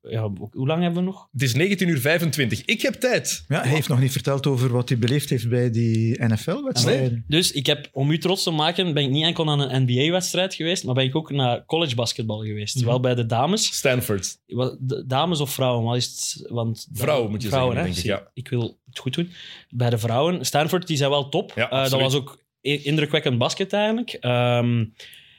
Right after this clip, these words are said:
Speaker 1: en, eh, we, we hebben daar een man ontmoet die daar de security deed. En die had door dat wij totaal niet wisten waar dat we waren. Of, want wij waren op zoek naar pintjes, maar in college mocht je geen alcohol drinken, blijkbaar.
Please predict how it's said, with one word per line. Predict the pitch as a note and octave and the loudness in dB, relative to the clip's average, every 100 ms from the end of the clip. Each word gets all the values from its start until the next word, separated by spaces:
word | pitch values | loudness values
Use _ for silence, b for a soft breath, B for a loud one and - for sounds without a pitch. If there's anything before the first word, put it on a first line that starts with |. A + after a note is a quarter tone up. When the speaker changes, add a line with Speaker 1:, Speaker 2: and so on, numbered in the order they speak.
| _ | _
Speaker 1:
en, | A#2+ A#2+ A#2+ | 0 2 0
eh, | - A#2 A#2 | 0 2 2
we, | A#2 A#2 B2 A#2 | 2 2 0 2
we | |
hebben | B2+ B2+ | 0 2
daar | C3 | 2
een | B2+ | 2
man | B2+ D3+ | 2 2
ontmoet | F3 E3+ F#3+ G3 - | 0 0 0 0 -2
die | B2+ B2 | -2 0
daar | B2 | 0
de | A#2 | 0
security | - - D3 D#3 E3 | 0 0 -2 0 0
deed. | D#3 F3 F3 | 2 0 -2
En | B2 B2 | -2 0
die | B2 A#2+ | 2 2
had | A#2 - | 0 0
door | C3+ | 0
dat | C#3 B2 | 2 2
wij | A#2 | 0
totaal | - - C3 | -2 0 2
niet | C3 | 2
wisten | B2+ C3 | 2 0
waar | C3 | 0
dat | B2 A#2+ | 2 2
we | A2+ | 0
waren. | G#2+ A2+ C3 B2+ | 0 2 2 2
Of, | A2 - - - - | -2 -6 -12 -16 -6
want | A#2+ | -2
wij | B2+ | 2
waren | B2+ C3 | 2 2
op | B2 | 0
zoek | - C3+ | -2 -2
naar | C3+ | -2
pintjes, | C3 D3 F3 E3 | 0 0 0 0
maar | C3+ | 0
in | A#2+ | 2
college | C3+ C#3+ - C3 | 0 0 0 0
mocht | A#2+ | 0
je | A#2+ | 0
geen | A#2+ | 2
alcohol | A#2 C#3 D#3 D#3 | 0 0 -2 -2
drinken, | D3 E3 F3 | -2 -2 -2
blijkbaar. | D#3+ E3 E3+ F#3+ | -2 -2 -2 -4